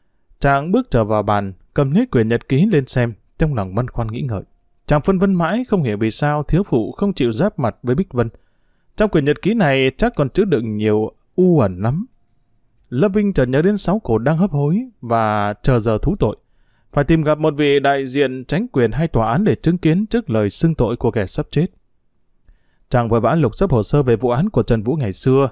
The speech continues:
lên thẳng phòng dự thẩm, trình bày mọi nỗi oan ức của tội nhân và trong tình trạng cấp bách, chàng xin một đại diện tòa án xuống rạch giá với chàng ngay bây giờ để dự nghe lời xưng tội của Sáu Cột,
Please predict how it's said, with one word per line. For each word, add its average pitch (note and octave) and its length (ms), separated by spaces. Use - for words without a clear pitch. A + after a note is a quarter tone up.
lên F#3 200
thẳng A#2+ 180
phòng B2+ 180
dự C3+ 160
thẩm, G2 280
trình D#3 180
bày C#3+ 140
mọi C3 180
nỗi D#3+ 120
oan F#3+ 220
ức B3 160
của A3 100
tội A2 200
nhân B2+ 220
và C3+ 340
trong F#3 180
tình B2 200
trạng A#2 240
cấp - 180
bách, G3+ 160
chàng C#3+ 140
xin A3 180
một D3 100
đại A#2+ 160
diện B2+ 160
tòa A#2 180
án D#3 260
xuống G#3 240
rạch G#2+ 160
giá A#2+ 320
với E3 140
chàng G#2 280
ngay D3+ 140
bây D3 120
giờ G#2 260
để C#3+ 160
dự D3 160
nghe F#3 200
lời B2 140
xưng F3 220
tội A2+ 200
của A2 160
Sáu B2+ 280
Cột, G2 200